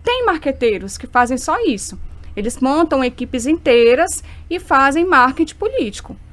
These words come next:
É cem por cento estratégico. No meu caso, eu faço um pouco do estratégico, um pouco do operacional, porque as realidades no Brasil da assessoria política, elas são muitas. E a gente tem uma fantasia de achar que todo político tem muito recurso pra fazer,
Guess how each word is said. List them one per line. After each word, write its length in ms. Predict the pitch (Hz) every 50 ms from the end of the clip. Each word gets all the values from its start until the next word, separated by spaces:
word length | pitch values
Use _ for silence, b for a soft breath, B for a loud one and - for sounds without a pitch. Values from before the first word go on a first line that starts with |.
| - -
É 300 | - - 202 214 214 214 - - - -
cem 280 | - - - 339 381
por 160 | - - 349 320
cento 220 | - 330 311 311
estratégico. 680 | 311 - - 320 330 - 269 202 175 170 - - - - b b b b b b -
No 140 | 330 415 453
meu 120 | 262 262
caso, 500 | 262 - 285 302 320 302 277 247 190 208 -
eu 140 | - 269 294
faço 300 | 277 - 262 247 247 262
um 40 | 247
pouco 260 | - 247 233 233 247
do 80 | 214 240
estratégico, 640 | 254 - - 320 330 - 311 285 294 294 - - 311
um 40 | 302
pouco 220 | - 294 285 302
do 100 | 277 311
operacional, 680 | 302 - 302 294 294 302 - - 330 359 339 262 208 - b b b b b b
porque 220 | - 277 269 - 294
as 100 | 277 254
realidades 600 | 269 269 277 269 262 262 226 254 285 302 269 233
no 100 | 226 208
Brasil 400 | 190 208 208 202 190 202 208 202
da 80 | 208
assessoria 440 | 208 202 - 202 - - 202 185 190
política, 460 | - - 208 220 254 269 - - -
elas 160 | - 220 220 220
são 160 | - 269 285
muitas. 720 | 339 311 277 269 262 247 247 - - 269 - - - - b b b b b b b b
E 80 | 233
a 60 | 247 247
gente 240 | 233 285 285 - -
tem 180 | - 320 349
uma 160 | 370 339 302 269
fantasia 720 | - - 233 214 202 185 190 185 202 254 277 285 262 226
de 120 | 185 220
achar 300 | 220 233 - - 262 254 254
que 100 | - 254
todo 340 | - - 359 370 403 508 427
político 440 | - 359 330 311 320 320 - - -
tem 120 | - 320
muito 260 | 302 285 294 294 277
recurso 400 | 277 294 302 302 - 277 254 - -
pra 100 | 294 269
fazer, 460 | - 285 269 262 269 269 269 262 -